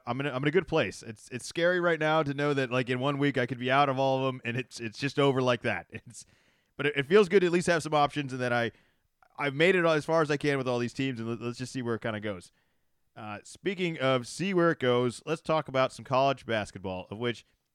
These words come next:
my Michigan State, they came back. We're, we're alive again. They put on a show of dominance at Baylor. Yes, not, not on, not at home, which we have struggled at. It's just weird. Offense.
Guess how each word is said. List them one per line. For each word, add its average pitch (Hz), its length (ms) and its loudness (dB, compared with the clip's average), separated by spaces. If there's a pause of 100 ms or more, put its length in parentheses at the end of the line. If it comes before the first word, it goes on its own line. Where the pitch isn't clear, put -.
(140)
my 190 260 -2
Michigan 175 380 -4
State, 139 380 2 (840)
they 135 120 -4
came 208 220 -2
back. 208 360 0 (140)
We're, 175 260 0
we're 175 200 2
alive 220 320 6
again. 113 320 -2 (240)
They 175 380 -4
put 165 240 0
on 139 320 0
a 117 80 -4
show 156 440 2
of 135 200 -4
dominance 135 640 -2 (120)
at 180 280 0
Baylor. 92 380 -6 (280)
Yes, 139 220 -6
not, 160 160 -2
not 180 200 2
on, 202 200 -2
not 185 160 0
at 214 80 -6
home, 165 480 2
which 143 260 -6
we 147 320 -4
have 120 160 -6 (100)
struggled 151 460 -2
at. 120 160 0
It's 107 100 -14
just 107 160 -18 (300)
weird. 131 360 0 (1600)
Offense. 143 540 0